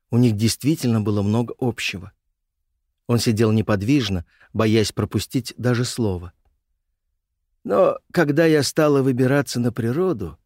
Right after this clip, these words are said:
то почувствовала, что там, в окружении стихий, отсутствие контроля меня раскрепощает.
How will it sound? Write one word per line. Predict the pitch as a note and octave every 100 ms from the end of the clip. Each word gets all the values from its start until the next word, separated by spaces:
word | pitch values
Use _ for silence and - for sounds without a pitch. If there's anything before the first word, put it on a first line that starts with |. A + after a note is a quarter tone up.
| _ _ _ _ _ _ _
то | E3
почувствовала, | D#3+ - G#3+ G#3 - F2 E2+ E2+
что | - G#2+
там, | - E3+ B2+
в | G2+
окружении | G2+ A2 A2 A#2+ D#3 B2 G#2+
стихий, | G2+ - G#2 - G3+ E3 F#2+ _ _ _ _ _
отсутствие | - A#2 - F#3+ - - C#3+
контроля | C3+ B2+ B2 F#3 E3 C3
меня | C3 C#3 E3 C#3+
раскрепощает. | - D3 - E3 D#3+ D3 - E3 A2 F2+